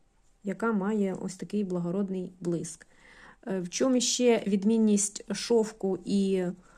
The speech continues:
е, сатину? Це те, що сатин, він більш блискучіший.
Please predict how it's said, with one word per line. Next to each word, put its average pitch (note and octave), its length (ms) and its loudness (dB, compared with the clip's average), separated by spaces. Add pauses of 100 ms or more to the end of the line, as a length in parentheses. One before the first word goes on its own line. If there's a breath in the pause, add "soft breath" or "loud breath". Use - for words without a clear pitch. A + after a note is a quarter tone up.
(520 soft breath)
е, F3+ 320 -2
сатину? G#3+ 640 2 (460 soft breath)
Це G3+ 500 0 (680)
те, A#3+ 140 4
що G3 380 0
сатин, C#4 500 -2 (1300)
він G3+ 200 4
більш F#3 480 -4 (100)
блискучіший. G3 1000 -8